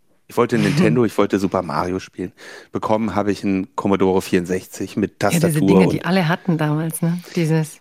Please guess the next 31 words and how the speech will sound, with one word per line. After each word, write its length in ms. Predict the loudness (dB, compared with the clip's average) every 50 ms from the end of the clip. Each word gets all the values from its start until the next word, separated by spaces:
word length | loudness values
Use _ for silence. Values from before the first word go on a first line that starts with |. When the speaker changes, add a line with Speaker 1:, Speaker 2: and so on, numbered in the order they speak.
| _
Speaker 1:
Genau, 260 | -2 0 0 0 -2 -2
aber 180 | -2 0 0 0
ich 100 | 0 2
war, 100 | 2 2 0 0
ich 120 | 0 2
war 100 | 4 4
Speaker 2:
Mhm. 40 | 4
Speaker 1:
halt 160 | 4 2 2
der 160 | 2 0 2
mit 160 | 2 2 2 2
dem 140 | 2 2
Speaker 2:
Mhm. 140 | 2 0 2
Speaker 1:
Commodore 360 | 2 2 2 2 2 2 0
vierundsechzig 840 | 0 -2 -2 -2 0 2 2 0 0 0 -4 -4 2 4 4 6 4 4
Speaker 2:
Mhm. 60 | 0
Speaker 1:
und 180 | -2 -2 -2
dann 340 | -2 0 0 2 0 0 -2 -4 _ -20 _ _
folgte, 960 | -18 -8 -2 0 2 2 2 2 0 -2 0 2 4 4 4 4 4 2 0 -4 -8 -4
ähm, 400 | -2 0 0 2 0 0 0 -2 -2
ein 260 | -2 0 0 0 -2
P 180 | -2 -2 -2 -2
C 640 | -2 -2 -4 0 2 2 4 4 4 6 4 4
und 320 | 2 2 0 -2 -2 -2 -4
an 140 | -4 -2 0
den 180 | 2 2 0
kam 200 | 0 -2 -2 0
dann 140 | 0 2 0
relativ 460 | 2 2 2 0 0 -2 -4 -6 -6
schnell 320 | -6 -6 -4 -2 -2 0 0
ein 40 |
Modem. 600 | -2 0 0 2 2 2 2 2 0 -2 -4 -8